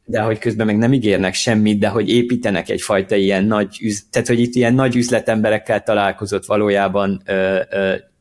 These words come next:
Don Junior, tehát hogy azért valamit itt azért így, ö, az üzleti birodalmat úgy érzem, hogy azért valamennyire próbálják majd ide terjeszteni, meg van pár dolog, ami, ami már, amiben már benne vannak.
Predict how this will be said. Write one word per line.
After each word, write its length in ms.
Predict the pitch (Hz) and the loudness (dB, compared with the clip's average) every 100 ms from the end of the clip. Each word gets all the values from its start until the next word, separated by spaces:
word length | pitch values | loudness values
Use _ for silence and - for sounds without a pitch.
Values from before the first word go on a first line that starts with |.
| 117 - | -20 -6
Don 200 | 110 104 101 | 0 0 0
Junior, 420 | 110 107 107 104 | 0 0 0 0
tehát 220 | 110 104 | 0 -2
hogy 120 | 110 | 0
azért 260 | 104 101 98 | -2 0 0
valamit 480 | 110 107 104 101 - | 2 2 0 -2 -4
itt 220 | 98 - | -6 -4
azért 300 | 98 101 98 | -2 0 0
így, 200 | 95 95 - - - - _ | 0 -2 -10 -20 -20 -20 _
ö, 240 | - 92 85 - _ - - - _ | -2 0 -2 -4 _ -20 -20 -20 _
az 280 | - 92 87 | -2 0 0
üzleti 380 | 110 113 98 110 | 0 0 0 -2
birodalmat 680 | 98 104 101 95 92 95 101 | -2 0 2 2 0 -2 -2
úgy 180 | 98 | -2
érzem, 360 | 95 98 92 90 | -2 -2 -2 -4
hogy 140 | 101 | -2
azért 260 | 95 101 92 | -4 -2 0
valamennyire 540 | 104 101 104 98 95 | 2 2 2 2 0
próbálják 640 | 92 101 98 98 92 95 87 | -2 -2 0 0 2 0 -2
majd 240 | 101 92 | -2 -2
ide 360 | 95 101 95 92 | -2 0 0 -2
terjeszteni, 640 | 104 95 92 85 - 98 | -2 0 0 -2 -2 -2
meg 200 | 98 92 | -2 -2
van 300 | 90 95 90 - | -4 -4 -4 -2
pár 260 | 95 90 | -2 -2
dolog, 320 | 92 101 95 95 | -2 -4 -4 -4
ami, 400 | 95 98 95 - | -4 -2 -4 -6
ami 240 | 95 98 | -6 -4
már, 360 | 95 95 92 - | -2 -2 -4 -6
amiben 380 | 104 98 95 95 | -6 -6 -4 -2
már 240 | 98 92 | -2 -4
benne 300 | 90 98 104 | -2 -2 0
vannak. 480 | 101 113 120 135 135 | 0 0 2 0 -2